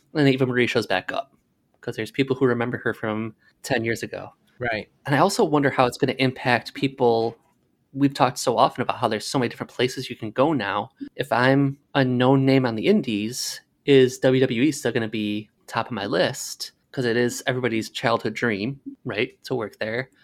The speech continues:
Speaker 1: But if you can be booked for a solid,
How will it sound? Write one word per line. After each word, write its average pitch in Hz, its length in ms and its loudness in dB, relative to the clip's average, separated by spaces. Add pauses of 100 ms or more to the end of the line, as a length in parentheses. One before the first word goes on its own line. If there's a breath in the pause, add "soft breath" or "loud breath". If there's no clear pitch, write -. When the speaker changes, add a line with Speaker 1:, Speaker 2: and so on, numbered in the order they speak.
(340 soft breath)
Speaker 1:
But 156 320 4 (380)
if 110 240 -8
you 156 100 2
can 151 220 -2
be 120 480 -2 (340)
booked 143 220 -2
for - 180 -2
a 113 80 -2
solid, 135 600 -2